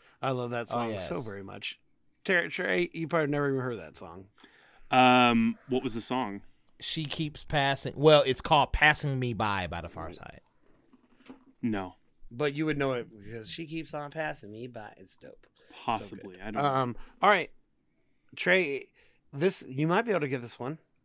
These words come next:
Speaker 1: I mean, maybe. Um, here we go. Uh, which rapper was not a member of the Wu-Tang
Speaker 3: Oh,
Speaker 1: Clan?
Speaker 3: come on. <laughs> This is rough. All right. Give me some choices.
Speaker 1: Method Man, um,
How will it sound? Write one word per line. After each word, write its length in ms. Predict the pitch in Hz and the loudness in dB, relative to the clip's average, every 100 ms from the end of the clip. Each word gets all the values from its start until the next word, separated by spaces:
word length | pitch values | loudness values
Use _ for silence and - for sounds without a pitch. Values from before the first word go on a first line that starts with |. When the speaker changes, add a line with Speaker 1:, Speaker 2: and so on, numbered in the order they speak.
| _ - | _ -10
Speaker 1:
I 60 | |
mean, 380 | 123 113 104 110 - | -8 -8 -12 -16 -16
maybe. 440 | 117 123 151 156 - _ _ _ _ _ - | -10 -6 -6 -8 -14 _ _ _ _ _ -6
Um, 420 | 135 127 123 120 | -4 -2 -4 -4
here 120 | 139 | -2
we 60 | 190 | 0
go. 260 | 190 175 - _ _ _ | 0 -2 -6 _ _ _
Uh, 160 | 135 131 | -2 -2
which 320 | 127 202 - | 2 0 2
rapper 320 | 170 156 175 | 2 2 0
was 300 | 160 143 120 | -2 -2 -2
not 320 | 131 156 214 - | 0 0 0 -2
a 100 | 135 | -2
member 340 | 131 120 127 | -2 -2 -2
of 80 | 135 | -2
the 80 | 156 | -4
Wu-Tang 400 | 160 196 - 104 | -6 -6 -8 2
Speaker 3:
Oh, 120 | 165 | 4
Speaker 1:
Clan? 160 | 156 - | 4 8
Speaker 3:
come 180 | 190 170 | 10 12
on. 240 | 151 156 - - - - - - - | 12 10 4 -16 -14 -12 -12 -8 -2
<laughs> 300 | 349 - 277 - 330 - 311 - 339 - 226 - | -2 0 -2 0 -2 -2 -6 -6 -8 -6 -10 -6
This 180 | - - | -8 -8
is 160 | - | -10
rough. 320 | - 254 - - _ - | -4 -4 -4 -10 _ -2
All 60 | |
right. 300 | 147 160 131 - - | 2 2 0 -4 2
Give 120 | 131 | 4
me 80 | 139 | 4
some 200 | 165 156 | 0 0
choices. 560 | 208 254 - - - - - - - - - - _ _ _ - - _ _ _ - | 2 2 0 -4 -6 -10 -20 -20 -20 -20 -20 -20 _ _ _ -20 -20 _ _ _ -6
Speaker 1:
Method 380 | 147 151 160 143 | 4 4 4 0
Man, 380 | 131 123 165 208 _ _ _ _ _ _ _ _ _ _ _ _ - | 0 -2 -4 -6 _ _ _ _ _ _ _ _ _ _ _ _ -6
um, 440 | 131 120 117 | -4 -2 -4